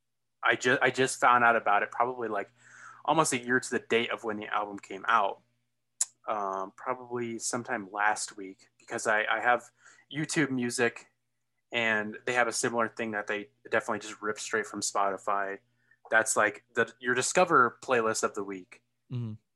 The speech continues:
Speaker 1: And I, I usually listen to that every week, and I would say, like, one or two things I pull from it and listen to. Um, but, like, this was the first song on that Discover Weekly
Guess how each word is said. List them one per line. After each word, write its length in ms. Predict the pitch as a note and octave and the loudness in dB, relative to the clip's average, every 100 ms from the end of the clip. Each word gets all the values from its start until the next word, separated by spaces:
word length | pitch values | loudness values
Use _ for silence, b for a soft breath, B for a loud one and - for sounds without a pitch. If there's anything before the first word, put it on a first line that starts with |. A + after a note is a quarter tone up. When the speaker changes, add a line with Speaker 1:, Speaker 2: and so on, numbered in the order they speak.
| A#2 | -6
Speaker 1:
And 400 | G#2+ G2+ G2+ G2 - _ _ _ _ _ _ _ _ _ - | -4 -4 -6 -10 -18 _ _ _ _ _ _ _ _ _ 2
I, 160 | D3+ D#3+ | 4 6
I 200 | E3+ F3+ | 4 2
usually 340 | F3+ F3+ E3+ | -4 0 0
listen 280 | D#3 D#3 E3 | 2 0 0
to 60 | C#3+ | 2
that 180 | C#3 - | 4 4
every 220 | C3 C3 | 2 0
week, 380 | A#2+ A#2+ - - - | 0 -4 -6 -14 -6
and 280 | B2 A2+ G#2+ _ _ _ | -4 -4 -8 _ _ _
I 60 | A#2 | -6
would 140 | A2+ | -4
say, 140 | - A#2 | -2 -2
like, 220 | A2 G#2 | -2 -6
one 200 | A2 A2 | -4 -2
or 80 | G#2 | -2
two 200 | - A2+ | -4 -8
things 320 | G2+ G2+ G#2 | -6 -8 -6
I 100 | G2 | -8
pull 260 | G2 - G2+ | -8 -8 -8
from 220 | - G2+ | -6 -8
it 100 | G2 - | -8 -12
and 240 | G2+ F#2+ F#2+ | -14 -16 -12
listen 260 | F#2+ G2+ | -10 -10
to. 280 | - - - - _ _ _ _ _ _ | -12 -14 -16 -20 _ _ _ _ _ _
Um, 380 | G#2 F#2 F2+ G2 _ _ _ _ - - - | -8 -8 -10 -18 _ _ _ _ -16 -12 -2
but, 160 | C3+ | 0
like, 240 | B2 A#2 - | 4 2 4
this 180 | D3+ - | 2 2
was 260 | D3 - _ - | -2 -4 _ -8
the 80 | |
first 800 | A#2+ - - C#3 C#3+ - - - _ _ _ _ _ _ _ | -8 -10 4 6 6 6 -2 -6 _ _ _ _ _ _ _
song 440 | - C#3+ B2+ B2 A2 | -2 4 6 4 -2
on 260 | A#2 C3 B2 | 0 2 2
that 140 | A2+ | 0
Discover 380 | A2+ - A#2+ G2+ | -4 -6 -6 -6
Weekly 520 | F#2+ A#2+ A#2 G2 G2 | -6 -8 -6 -8 -8